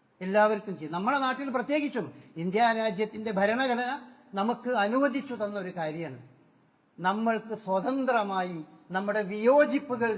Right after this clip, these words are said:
രേഖപ്പെടുത്താൻ ഈ രാജ്യത്തെ ഭരണഘടന നമുക്ക് അനുവാദം നൽകുന്നു. വിയോജിപ്പുകൾ രേഖപ്പെടുത്തണം. നമ്മൾ, നമ്മൾ മതത്തിൻ്റെ എതിരെ എന്നല്ല,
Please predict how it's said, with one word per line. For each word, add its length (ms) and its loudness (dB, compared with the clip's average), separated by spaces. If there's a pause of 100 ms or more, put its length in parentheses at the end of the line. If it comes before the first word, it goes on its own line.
രേഖപ്പെടുത്താൻ 720 -2 (400)
ഈ 200 -2
രാജ്യത്തെ 540 -2
ഭരണഘടന 600 -4 (100)
നമുക്ക് 220 -10
അനുവാദം 440 -6
നൽകുന്നു. 340 -10 (480)
വിയോജിപ്പുകൾ 800 4
രേഖപ്പെടുത്തണം. 800 2 (800)
നമ്മൾ, 380 0 (500)
നമ്മൾ 340 -2 (320)
മതത്തിൻ്റെ 560 0
എതിരെ 380 -2
എന്നല്ല, 280 -6